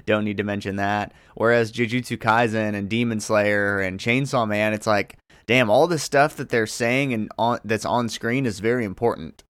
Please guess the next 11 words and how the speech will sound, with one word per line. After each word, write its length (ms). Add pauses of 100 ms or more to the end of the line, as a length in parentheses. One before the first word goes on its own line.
Like, 160
they're 100
showing 360
it 120
for 160
a 60
reason. 500 (1040)
Whereas 360
this 160
show 340
is 280